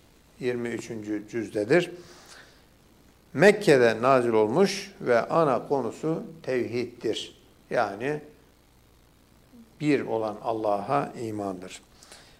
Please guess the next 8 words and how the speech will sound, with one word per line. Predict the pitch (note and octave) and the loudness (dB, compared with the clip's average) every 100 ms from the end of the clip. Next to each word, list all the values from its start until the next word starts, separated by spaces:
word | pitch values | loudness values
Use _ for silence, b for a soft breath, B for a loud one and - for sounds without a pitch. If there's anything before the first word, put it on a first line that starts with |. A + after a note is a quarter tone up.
| b - | b -6
Bir | B2 G#3+ | 4 6
ila | G3+ - D3+ C3+ | 6 4 6 6
yedinci | B2+ D3 D#3 E3+ F#3 | 6 4 2 2 4
ayetler | D#3+ D3+ D3+ F3 | 6 4 2 2
arasında | D#3+ D#3+ E3+ F3 G3 - B B B _ | 4 2 2 4 4 -2 B B B _
Kur'an'ın | - D#3 D#3 D3+ F3+ | 2 4 4 4 2
Allah | G3 D#3 D#3 G3 G3 | 2 2 6 4 6
tarafından | D#3+ C#3 C3+ C3 B2 | 4 4 4 0 0